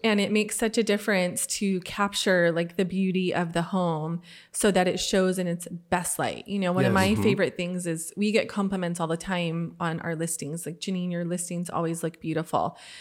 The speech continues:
Speaker 1: And it's because we don't compromise on those things. We don't cut corners. We're super intentional, and having that, having you that knows how, what we like, and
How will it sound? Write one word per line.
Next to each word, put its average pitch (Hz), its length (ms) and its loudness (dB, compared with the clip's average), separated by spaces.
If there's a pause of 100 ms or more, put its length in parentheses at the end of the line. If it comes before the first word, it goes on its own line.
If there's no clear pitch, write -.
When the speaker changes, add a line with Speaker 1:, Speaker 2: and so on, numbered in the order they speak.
(180)
Speaker 1:
And 208 160 2
it's 202 140 -2
because 202 260 -2
we 196 100 0
don't 175 340 0
compromise 175 760 -2
on 175 180 -2
those 160 200 -4
things. 170 260 -4
We 190 80 0
don't 170 320 0
cut 208 200 -4
corners. 170 680 -2 (340)
We're 190 140 2
super 196 420 2
intentional, 165 880 0
and 170 300 0
having 185 420 0
that, 160 600 0 (560)
having 214 400 6
you 214 400 8
that 196 340 6
knows 196 560 6
how, 214 300 2
what 190 260 4
we 180 140 2
like, 294 440 2
and 202 300 2